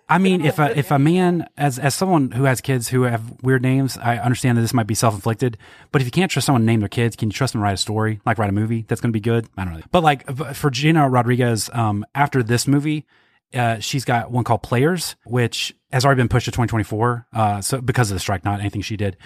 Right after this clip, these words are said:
Um, but she stars opposite of Tom Ellis, who I don't, I didn't know who that was. His name sounds like, like fancy menswear. And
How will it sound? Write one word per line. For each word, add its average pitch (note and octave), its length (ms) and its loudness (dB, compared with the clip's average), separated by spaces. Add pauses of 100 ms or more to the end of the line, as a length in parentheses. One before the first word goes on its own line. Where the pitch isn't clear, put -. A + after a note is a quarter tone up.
(280)
Um, A2 200 2
but A2+ 120 -2
she D3 140 -2
stars B2+ 320 0
opposite A#2 260 0
of G2+ 80 -4
Tom B2 220 0
Ellis, B2 320 0
who A#2+ 140 -2
I - 140 0
don't, D3 160 2
I C3 80 2
didn't C3 160 2
know A2+ 80 4
who A2 80 0
that G#2 140 0
was. G2+ 320 -2 (220)
His A2+ 140 -4
name B2+ 120 4
sounds A#2 180 0
like, G#2+ 220 -2
like A2 160 -10
fancy A2+ 300 -2
menswear. A#2+ 500 -2 (520)
And A2 400 -2